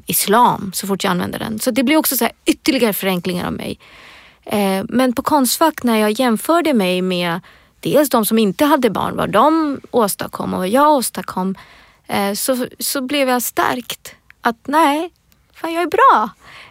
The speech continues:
Eh, och när man inte har det hemifrån eller man har nätverk som kan se det konstnärliga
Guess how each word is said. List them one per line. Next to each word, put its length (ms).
Eh, 320
och 120
när 80
man 120
inte 180
har 220
det 60
hemifrån 680
eller 240
man 200
har 240
nätverk 500
som 140
kan 160
se 220
det 80
konstnärliga 760